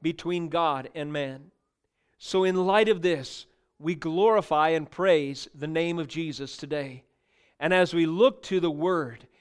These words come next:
as we open these pages, I pray, Lord, that you would open the recesses of our heart to receive the implanted Word of God, that it would find there fertile soil, made so by the Spirit,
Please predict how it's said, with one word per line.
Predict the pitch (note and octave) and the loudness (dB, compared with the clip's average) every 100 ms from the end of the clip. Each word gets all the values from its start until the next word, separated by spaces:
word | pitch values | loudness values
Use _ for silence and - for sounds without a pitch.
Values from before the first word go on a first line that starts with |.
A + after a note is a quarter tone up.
| _ | _
as | - F3 | 0 0
we | F3 F#3+ - | 0 -4 2
open | B3+ D4 A#3 G#3 | 2 2 -2 -2
these | G#3 F3+ | -2 -4
pages, | - F#3 D#3 A#2+ A#2+ - - _ - | -2 0 0 -4 -14 -16 -18 _ -6
I | D#3 | -4
pray, | D#3+ - G3 G3 G3 G3+ - | -4 -2 2 4 4 0 -8
Lord, | E3 F3+ G3+ G#3+ F3 | -4 2 4 2 0
that | E3+ | -4
you | F#3 | -2
would | E3+ - | -2 0
open | F#3+ G#3 A3+ A3 A3 G#3+ _ _ | -2 -2 -2 -2 -4 -12 _ _
the | C#3 E3 | -4 -2
recesses | E3 A#3+ - F#3+ F3 F3+ D3+ | 0 -2 2 2 2 -2 -4
of | E3 | -2
our | E3 D#3+ | 0 -2
heart | - C#3+ B2 _ _ _ _ _ _ | -4 -8 -8 _ _ _ _ _ _
to | - | -6
receive | D#3 D#3+ - - G3 G#3 G#3+ F#3 | -2 -2 -4 -6 -2 -2 -2 -6
the | D#3 D#3+ | -6 -4
implanted | D3 E3 F#3+ F#3+ F3+ | -4 -2 0 0 -2
Word | D3 E3+ F3 | -4 -4 -4
of | D#3 | -6
God, | C3+ C3 A2 - _ _ _ _ _ | -6 -8 -10 -18 _ _ _ _ _
that | C#3 F3 | 4 4
it | F#3+ | 4
would | G3 G3 | 2 -2
find | - F#3 G#3+ B3 A3+ | 0 4 4 4 2
there | G3+ G#3 | 2 2
fertile | G3 - A3 A#3 | -2 2 2 2
soil, | - - A3 F3 B2 A2 _ _ _ C#3 | -2 -2 0 0 -2 -8 _ _ _ -6
made | E3+ A#3 A3 | 0 0 0
so | - E3+ D#3+ | -2 0 0
by | E3 F3 | 2 0
the | E3+ | -2
Spirit, | - - G3+ C3+ G#2 | -6 -10 -8 -8 -12